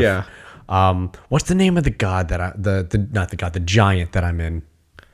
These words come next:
Speaker 2: that I'm
Speaker 1: You're
Speaker 2: around?
Speaker 1: in a giant?
Speaker 2: No, around a giant, big frozen one. It's the one, uh, with the chisel.
Speaker 1: Yeah, I forget, but yes.
Speaker 2: Yeah. Uh, that's a crazy cool story.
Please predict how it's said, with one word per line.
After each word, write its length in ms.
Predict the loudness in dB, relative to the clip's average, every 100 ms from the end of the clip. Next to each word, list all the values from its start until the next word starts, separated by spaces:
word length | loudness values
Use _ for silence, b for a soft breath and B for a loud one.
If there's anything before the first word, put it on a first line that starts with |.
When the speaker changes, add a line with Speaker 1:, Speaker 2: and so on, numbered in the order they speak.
| b
Speaker 2:
that 120 | -2 0
I'm 100 | 0
Speaker 1:
You're 80 | 2
Speaker 2:
around? 320 | 2 2 2
Speaker 1:
in 220 | 4 4
a 80 | 2
giant? 500 | 0 -2 0 -2 -2
Speaker 2:
No, 400 | 0 2 2 2
around 380 | 0 2 0 2
a 80 | 0
giant, 380 | 0 0 0 -2
big 160 | -2
frozen 380 | 0 0 0 0
one. 280 | 0 0 -2
It's 200 | -8 -6
the 100 | -4
one, 300 | -2 -2 0
uh, 360 | 0 0 -2 -4 -8 -8
with 100 | -6
the 80 |
chisel. 540 | -4 -2 0 0 -2 -4 -12 -2
Speaker 1:
Yeah, 360 | 0 0 -2 -6
I 60 | -8
forget, 360 | -6 -6 -4 -6
but 140 | -4
yes. 340 | -4 -4 0
Speaker 2:
Yeah. 240 | 0 0 -2 -12 _ _ -20 2
Uh, 240 | 4 4 2
that's 160 | 0 0
a 40 |
crazy 320 | 2 2 2 0
cool 200 | -2 -2
story. 440 | 0 2 2